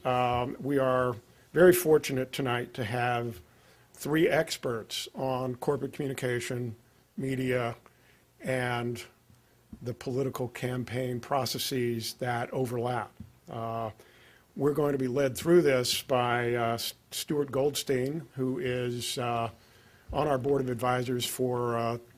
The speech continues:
Corporate Communication International, Peter Pizer, who has, uh, a practice, um, in New York and Washington, um, and has a political pedigree that,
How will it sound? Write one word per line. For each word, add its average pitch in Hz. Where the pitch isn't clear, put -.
Corporate 135
Communication 127
International, 120
Peter 135
Pizer, 147
who 131
has, 123
uh, 120
a 123
practice, 156
um, 127
in 160
New 147
York 147
and 131
Washington, 139
um, 127
and 127
has 127
a 123
political 143
pedigree 123
that, 117